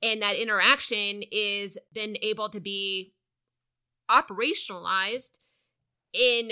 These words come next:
the industry our clients are in, in a totally different way that,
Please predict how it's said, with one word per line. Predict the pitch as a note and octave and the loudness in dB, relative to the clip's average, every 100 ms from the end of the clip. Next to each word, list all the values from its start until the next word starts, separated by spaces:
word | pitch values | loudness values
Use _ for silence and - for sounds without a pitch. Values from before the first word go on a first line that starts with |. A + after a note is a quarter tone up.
| - | -8
the | A3+ A3+ A#3+ | -6 -4 -2
industry | A3+ - G#3 | -4 -4 0
our | G3+ | -2
clients | - E4 G4+ D4 | 0 0 0 -2
are | G3+ | -2
in, | F#3 F#3 G3 A3 - | 0 0 -2 -4 -4
in | - C4 | 0 2
a | A#3+ | 0
totally | - D4+ E4 D#4 | -6 -10 -6 -4
different | A3+ B3+ B3 A3+ | -4 -4 -4 -4
way | D4 C4 | -4 -4
that, | B3 B3+ | -4 -4